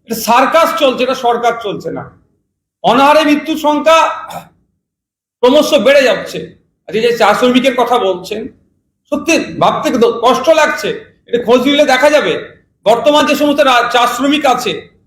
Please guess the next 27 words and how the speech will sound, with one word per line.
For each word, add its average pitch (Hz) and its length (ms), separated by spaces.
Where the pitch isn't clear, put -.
তাদের 226 220
একদিনের 226 560
জন্য 294 220
সম্ভবত 285 520
আট 240 320
থেকে 262 180
ন 233 100
টাকা 240 200
বরাদ্দ 208 360
করা 226 160
আছে 226 140
তাদের 214 240
মিলের 175 340
জন্য, 147 160
একদিন 143 280
মিলের 135 280
জন্য। 135 200
কোন 262 220
জায়গায় 262 260
আমরা 214 220
আছি? - 280
আর 185 120
এত 220 260
প্রকল্পের 277 540
কথা 285 240
বলছে, 285 340
চা 233 160